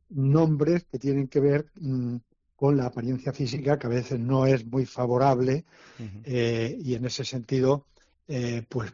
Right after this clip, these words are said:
Speaker 1: pueden sentar mal, ¿eh? Pueden herir sensibilidades hoy, ¿eh?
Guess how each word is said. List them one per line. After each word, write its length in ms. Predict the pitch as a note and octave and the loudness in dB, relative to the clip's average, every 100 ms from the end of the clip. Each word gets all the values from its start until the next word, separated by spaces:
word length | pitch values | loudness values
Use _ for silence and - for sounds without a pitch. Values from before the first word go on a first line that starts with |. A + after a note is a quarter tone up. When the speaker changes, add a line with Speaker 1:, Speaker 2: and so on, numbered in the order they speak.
| - | -4
Speaker 1:
pueden 500 | C3 A#2+ B2+ B2 A#2+ | -2 0 0 -2 -4
sentar 680 | - A#2 G#2+ C3 B2+ C3 C3+ _ _ _ - | -6 -8 -4 2 4 2 0 _ _ _ -10
mal, 480 | A2+ A#2+ A2+ G#2 E2+ _ A2+ | -2 0 0 -2 -10 _ -10
¿eh? 220 | A#2+ C#3 - _ C3 C#3 D#3 G3+ | -8 -8 -12 _ -20 -18 -14 -6
Pueden 300 | - C3+ C#3 | 0 2 2
herir 260 | C3 D#3 C#3 | 2 0 0
sensibilidades 960 | - B2 - A#2+ B2 C3 D#3+ D#3 D#3+ _ _ | -6 -10 -8 -6 -2 2 4 2 0 _ _
hoy, 340 | - E3 C3 - _ - | 2 4 2 -4 _ -8
¿eh? 160 | B2+ | -8